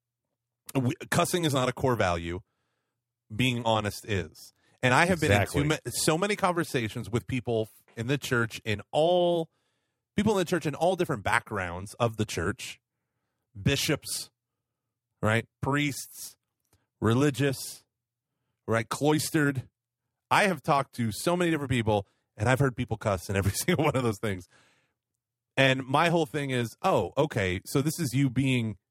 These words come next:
Speaker 1: human, and you might let, uh, you know, a word slip here or there." But our culture at large, I mean, our culture is gratuitous with it now, and I'm <laughs> not gratuitous. I don't think I am. Sometimes
Speaker 2: I can get
Speaker 1: you get
Speaker 2: close
Speaker 1: to
Speaker 2: to
Speaker 1: be,
Speaker 2: that
Speaker 1: but I think you only
Speaker 2: sometimes.
Speaker 1: get to be gratuitous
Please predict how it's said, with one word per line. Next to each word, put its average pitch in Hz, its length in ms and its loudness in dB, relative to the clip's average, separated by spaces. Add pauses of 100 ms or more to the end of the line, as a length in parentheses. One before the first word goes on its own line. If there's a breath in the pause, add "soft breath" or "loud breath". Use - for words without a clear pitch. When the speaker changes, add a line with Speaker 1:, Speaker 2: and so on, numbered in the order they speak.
(200)
Speaker 1:
human, 113 560 -4
and 120 160 0
you 127 60 2
might 139 200 2
let, 127 300 2 (140)
uh, 107 480 2
you 123 120 0
know, 92 260 0
a 117 80 0
word 120 300 0
slip 123 280 0
here 120 160 0
or 101 40 2
there." 104 340 2 (260 soft breath)
But 233 100 2
our 220 120 4
culture 262 340 0
at 107 80 0
large, 107 320 0
I 120 40 -4
mean, 123 80 -4
our 151 80 2
culture 120 300 -2
is 92 120 -4
gratuitous 110 600 -2
with 92 160 -6
it 90 100 -8
now, 82 240 -6
and 107 100 2
I'm 139 120 6
<laughs> - 40 -6
not 190 280 0
gratuitous. 107 720 -2 (840 loud breath)
I 120 100 2
don't 127 240 -2
think 107 260 -4
I 90 120 0
am. 87 180 -2 (300 loud breath)
Sometimes 240 280 4
Speaker 2:
I - 40 2
can 170 80 4
get 139 60 6
Speaker 1:
you 190 60 2
get - 60 -2
Speaker 2:
close 127 140 6
Speaker 1:
to 202 80 -2
Speaker 2:
to - 40 4
Speaker 1:
be, 107 60 4
Speaker 2:
that 196 60 2
Speaker 1:
but 160 80 2
I 135 60 4
think 101 220 2
you 165 60 2
only 139 200 2
Speaker 2:
sometimes. 120 40 -4
Speaker 1:
get 131 120 0
to 135 80 0
be 127 120 2
gratuitous 113 520 0